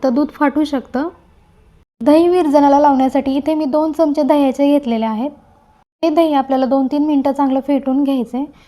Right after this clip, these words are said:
त्यानंतर यामध्ये कोमट दूध घालायचं आहे दोन तीन चमचे. त्यानंतर पुन्हा एकदा आपल्याला चांगलं एक दोन मिनटं मिक्स करून घ्यायचंय.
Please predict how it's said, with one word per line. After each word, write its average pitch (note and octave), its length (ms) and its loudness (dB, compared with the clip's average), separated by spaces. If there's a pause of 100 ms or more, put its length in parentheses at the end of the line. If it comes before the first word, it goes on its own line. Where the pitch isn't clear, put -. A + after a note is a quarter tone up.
(180)
त्यानंतर D#4+ 440 2
यामध्ये C#4+ 420 0
कोमट C#4+ 400 0
दूध D4 200 -2
घालायचं C4 420 -4
आहे A#3+ 180 -2
दोन B3+ 240 -2
तीन A#3 200 -2
चमचे. A3+ 400 -6 (760)
त्यानंतर D#4 460 2
पुन्हा D#4+ 320 -2
एकदा D4 220 0
आपल्याला C4 320 0
चांगलं C#4 380 -2
एक B3+ 200 -4
दोन C4+ 200 0
मिनटं C#4 320 0
मिक्स C#4 260 -2
करून C4 280 0
घ्यायचंय. C4 400 -2